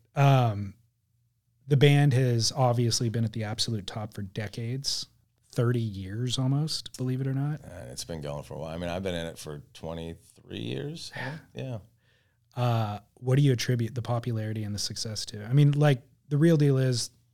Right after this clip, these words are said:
Speaker 1: there's lots of talented bands out there. I mean, and then some of them break up after seven years or whatever, but what do you attribute the success to?
Speaker 2: It's tough to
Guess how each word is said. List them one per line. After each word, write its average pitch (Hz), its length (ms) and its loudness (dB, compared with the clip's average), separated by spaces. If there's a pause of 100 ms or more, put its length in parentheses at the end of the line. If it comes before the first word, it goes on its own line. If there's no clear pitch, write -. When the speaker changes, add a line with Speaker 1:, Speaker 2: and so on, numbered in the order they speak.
(120)
Speaker 1:
there's 139 180 2
lots 147 220 6
of 147 60 2
talented 127 400 0
bands 107 280 -4
out 104 220 -8
there. 104 240 -10 (1200)
I 147 120 8
mean, 143 80 4
and 151 120 8
then 143 120 8
some 156 180 6
of 143 80 6
them 123 140 2
break 110 260 -4
up 107 80 -6
after 107 240 -8
seven 147 320 4
years 143 260 4
or 131 40 -2
whatever, 131 280 0
but 123 180 -2
what 120 220 0
do 120 60 4
you 117 140 4
attribute 110 580 -4
the - 80 -6
success 110 520 -6
to? 120 180 -10 (180)
Speaker 2:
It's 175 240 -4
tough 277 280 -2
to 160 200 -6